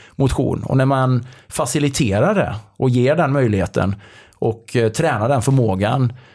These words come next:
eh, eller rättare sagt, ta bort de hindren och de, eh, ehm, de begränsningarna som det vanliga livet kanske har, eh, bundit en vid, liksom. Ett passivt, ett passivt liv.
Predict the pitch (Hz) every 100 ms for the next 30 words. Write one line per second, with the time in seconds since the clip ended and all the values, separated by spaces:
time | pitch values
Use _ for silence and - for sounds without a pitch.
0 | _ - 113 110 110 110 143 143 156 -
1 | 117 135 110 - - 131 139 - - 123
2 | 110 127 92 92 104 117 117 113 104 101
3 | 104 104 104 104 - - - - _ _
4 | _ - - 101 101 101 101 101 101 101
5 | 110 131 117 117 127 101 92 101 101 104
6 | 104 117 107 107 107 123 104 101 127 104
7 | - 104 - 117 104 117 107 104 101 104
8 | - _ - - 117 117 143 104 90 87
9 | - 135 143 92 - - - - - -
10 | - - 104 101 - - - 113 - 135
11 | - 110 117 110 87